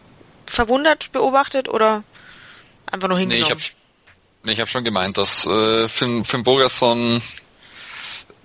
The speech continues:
Speaker 2: bisschen, bisschen überspielt ist grad und dass das gut ist, ihn ins Runde zu nehmen, ob man jetzt dafür dann Kuh reinbringen muss.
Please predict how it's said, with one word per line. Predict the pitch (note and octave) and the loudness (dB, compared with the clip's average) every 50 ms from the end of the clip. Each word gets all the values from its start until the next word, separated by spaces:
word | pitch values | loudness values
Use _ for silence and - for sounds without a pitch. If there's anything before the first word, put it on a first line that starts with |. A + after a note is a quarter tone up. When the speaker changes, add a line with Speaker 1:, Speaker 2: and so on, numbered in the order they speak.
| - - | -12 -6
Speaker 2:
bisschen, | - - - - C#3+ A#2+ F2 | -4 -2 0 0 0 0 -2
bisschen | - B2 - - C#3 A#2 | -4 -4 -2 0 0 0
überspielt | A#2 A2+ A2+ - - C#3+ D3 D#3+ | 0 0 0 0 0 2 2 4
ist | D#3+ D3+ - - | 4 2 2 0
grad | - A#2+ A2 G2+ A2+ - - - - - | 0 2 4 2 2 0 -2 -6 -6 -6
und | - G2+ G2+ G2+ G2+ G2+ G2 G2 G2 - - - - - - | -6 -4 -2 0 0 0 -2 -2 -2 -4 -4 -4 -4 -4 -4
dass | F#2+ - - | -2 -2 -2
das | - A2 G#2+ - - F#2+ F2 - - - - - | -2 -2 0 2 2 2 2 2 0 0 -2 -2
gut | - - C#3+ D#3 E3 | 0 2 4 4 4
ist, | E3 D#3 | 4 4
ihn | D#3 B2 | 2 2
ins | A2+ A2 C#3+ | 2 2 2
Runde | D3 D#3+ E3+ D#3 | 2 0 0 0
zu | - - | -2 -2
nehmen, | C#3+ C3+ C3 C3 C3+ C3 - | 0 0 0 0 0 0 0
ob | F2 A#2 - | -2 -2 0
man | A2+ G#2+ | 0 -2
jetzt | G#2 - - - | -2 -2 -2 -2
dafür | G#2+ A#2 - A#2 G#2+ | -2 0 0 -2 -2
dann | A2 A2+ A2 | -2 -2 -4
Kuh | - - - D#3+ F#3+ G3+ F3 | -4 -2 0 2 4 4 4
reinbringen | C#3+ C3+ B2+ C#3 C#3 C#3 C#3 C3+ C3+ C#3 C3 B2+ | 4 4 4 2 0 -2 -2 -4 -2 -2 -4 -2
muss. | B2+ C3 C3+ C3 - - - - - - - | -2 -2 -2 0 0 0 0 0 0 -2 -4